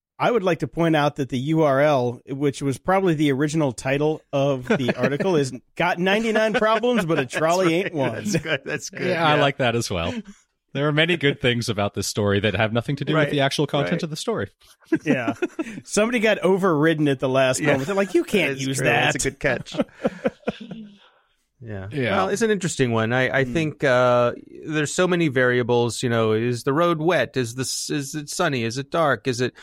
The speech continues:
Speaker 2: you know, as we head into this
Speaker 3: Mm-hmm.
Speaker 2: transition, I think, uh, we're gonna learn a lot. It's not gonna be as simple as we thought it was.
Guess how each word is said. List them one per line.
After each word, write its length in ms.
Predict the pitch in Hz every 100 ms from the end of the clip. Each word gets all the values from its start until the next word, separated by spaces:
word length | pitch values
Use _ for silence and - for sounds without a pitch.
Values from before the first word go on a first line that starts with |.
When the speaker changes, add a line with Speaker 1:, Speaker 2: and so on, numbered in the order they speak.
| - - -
Speaker 2:
you 80 |
know, 260 | 131 123 120 139
as 200 | 139 147
we 100 | 156
head 200 | 143 170
into 180 | 170 151
this 160 | 139
Speaker 3:
Mm-hmm. 60 | -
Speaker 2:
transition, 720 | 156 135 104 98 85 110 107
I 180 | - 110
think, 320 | 107 127 113
uh, 140 | 120 110
we're 80 | 113
gonna 180 | 117
learn 200 | 113 127
a 60 | 131
lot. 280 | 120 117 113
It's 160 | 107
not 140 | 127 120
gonna 120 | 123
be 100 | 117
as 120 | 117
simple 360 | - 117 117 113
as 140 | 104
we 80 | 110
thought 240 | 101 113
it 80 | 104
was. 460 | 101 101 101 98